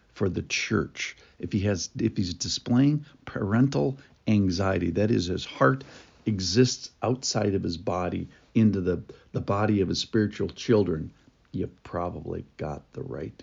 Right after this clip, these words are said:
guy. Let's look for a guy and honor a guy who has this parental anxiety for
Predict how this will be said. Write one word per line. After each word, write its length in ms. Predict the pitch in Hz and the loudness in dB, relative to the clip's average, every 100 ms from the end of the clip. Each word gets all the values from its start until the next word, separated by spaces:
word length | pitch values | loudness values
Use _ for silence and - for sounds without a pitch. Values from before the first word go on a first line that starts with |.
| - | -16
guy. 240 | - - - | -14 -14 -14
Let's 280 | 95 - 104 | -14 -6 -4
look 200 | 101 - | -4 -4
for 140 | 87 | -4
a 80 | 85 | -4
guy 220 | 95 90 | -4 -4
and 160 | 87 85 | -6 -6
honor 320 | 107 127 107 | 0 2 2
a 80 | 90 | 0
guy 300 | 98 95 92 - - - - | -2 -2 -2 -10 -20 -20 -12
who 400 | - 110 101 98 | 4 6 6 0
has 420 | 98 107 104 95 - | -4 -2 0 -2 -6
this 180 | 80 | -10
parental 800 | - - - 82 95 - 90 - _ | -10 -12 -10 -6 -6 -6 -10 -10 _
anxiety 800 | 87 85 87 80 80 85 87 - - _ | -8 -6 -6 -6 -4 -6 -6 -10 -14 _
for 440 | - - - - | -16 -10 -10 -12